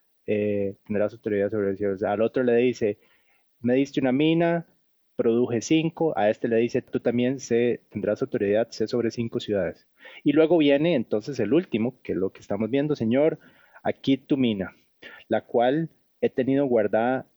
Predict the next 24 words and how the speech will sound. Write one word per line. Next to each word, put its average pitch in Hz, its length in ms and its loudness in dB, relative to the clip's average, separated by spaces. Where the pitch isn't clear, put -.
en 107 160 -2
un 107 120 -2
pañuelo, 98 540 -4
porque 117 280 -2
tuve 180 300 4
miedo 180 260 4
de 123 100 4
ti, - 380 -4
que 98 160 -4
eres 107 240 -2
hombre 123 480 0
recio, 104 520 -4
estricto, - 520 -8
tomas 127 260 4
lo 139 140 0
que 120 100 -4
no 110 160 -2
pusiste 120 500 -4
y 101 80 -4
ciegas 120 440 0
lo 110 100 -2
que - 100 -12
no 101 120 -8
sembraste". 92 520 -6